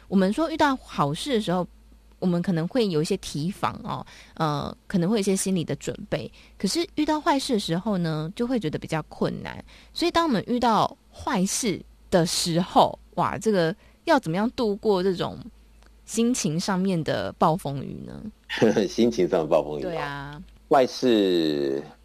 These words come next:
Speaker 2: 它也有大小嘛，哈。
Speaker 1: 嗯。
Speaker 2: 那跟我们每个人面对它可以承受的能耐也是有关系。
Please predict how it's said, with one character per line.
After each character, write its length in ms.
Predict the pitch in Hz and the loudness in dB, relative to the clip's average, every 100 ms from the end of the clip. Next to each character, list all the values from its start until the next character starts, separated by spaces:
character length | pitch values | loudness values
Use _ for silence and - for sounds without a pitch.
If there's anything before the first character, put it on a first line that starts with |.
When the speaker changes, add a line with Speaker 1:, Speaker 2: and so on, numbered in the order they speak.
| _ _ _ _ _ | _ _ _ _ _
Speaker 2:
它 140 | 110 | 2
也 80 | 107 | 4
有 120 | 90 | 2
大 240 | 69 95 85 | 0 -2 -4
小 260 | - 57 | -6 -8
嘛， 200 | 53 57 | -6 -10
哈。 260 | 60 64 - - | -6 -6 -6 -12
Speaker 1:
嗯。 400 | 202 180 139 - - | -12 -12 -12 -16 -4
Speaker 2:
那 160 | 117 104 | 0 2
跟 200 | 123 117 | 4 4
我 120 | 95 | 2
们 160 | 78 90 | 0 -2
每 260 | 90 76 | -2 -2
个 100 | 101 | 2
人 460 | 92 76 73 80 85 _ _ | 4 4 2 -4 -8 _ _
面 280 | 131 113 98 | 2 2 2
对 260 | 117 98 87 | 2 2 2
它 360 | - 87 87 - | 0 -2 -2 -4
可 220 | - - | 0 2
以 140 | 104 | 2
承 260 | 78 - 85 | -2 -8 -4
受 160 | 95 82 | 0 0
的 100 | 76 | 2
能 280 | 78 82 | 0 2
耐 200 | 139 147 - _ _ | 2 2 -2 _ _
也 120 | - - | -2 0
是 120 | 85 | 0
有 60 | |
关 160 | - | 0
系。 80 | - | -4